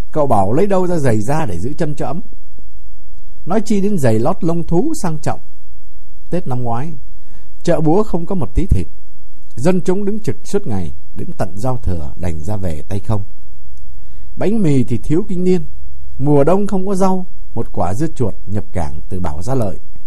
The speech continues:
giá bảy rúp, bằng ba ngày lương của bác sĩ, sống sao nổi. Nhấp mấy ngụm trà nóng, Sơn tiếp, nhà cửa bên này là vấn đề gay go nhất, mà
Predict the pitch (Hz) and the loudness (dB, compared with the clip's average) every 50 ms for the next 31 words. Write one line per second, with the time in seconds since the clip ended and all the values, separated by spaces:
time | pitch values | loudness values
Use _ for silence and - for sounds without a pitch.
0 | - - - 92 101 104 110 - 165 - 107 92 78 69 - - 170 - - - | 0 0 0 0 0 0 0 0 0 0 0 0 0 0 0 0 0 0 0 0
1 | - - - - - - - - - - - - - - - - - - - 127 | 0 0 0 0 0 0 0 0 0 0 0 0 0 0 0 0 0 0 0 0
2 | 127 151 151 160 180 190 202 196 165 123 104 117 151 175 165 160 - - 90 - | 0 0 0 0 0 0 0 0 0 0 0 0 0 0 0 0 0 0 0 0
3 | - - - - 131 - - - - - - - - - - - - 135 170 202 | -2 -2 -2 -2 -2 0 0 0 0 0 0 0 0 0 -2 -2 -2 -2 0 0
4 | - - 120 98 80 - - - - - - - - - - - - - - - | 0 0 0 0 0 0 0 0 0 0 0 0 0 0 0 0 0 0 0 0
5 | - - - - - - - - - - - - - - - - - 311 269 220 | 0 0 0 0 0 0 0 0 0 0 0 0 0 0 0 0 0 0 0 0
6 | 214 226 208 160 127 117 95 - 113 101 101 101 104 127 165 196 - 175 170 165 | 0 0 0 0 0 0 0 0 0 0 0 0 0 0 0 0 0 0 0 0
7 | - 240 240 - - - - - - - - - 131 143 143 - - 120 110 104 | 0 0 0 0 0 0 0 0 0 0 0 0 0 0 0 0 0 0 0 0
8 | 123 160 180 175 151 127 120 117 110 104 151 175 180 156 120 107 101 104 135 165 | 0 0 0 0 0 0 0 0 0 0 0 0 0 0 0 0 0 0 0 0
9 | 151 165 160 151 156 190 277 - - - - - - - - - 113 | 0 0 0 -2 0 -2 0 0 0 0 0 0 0 0 0 0 0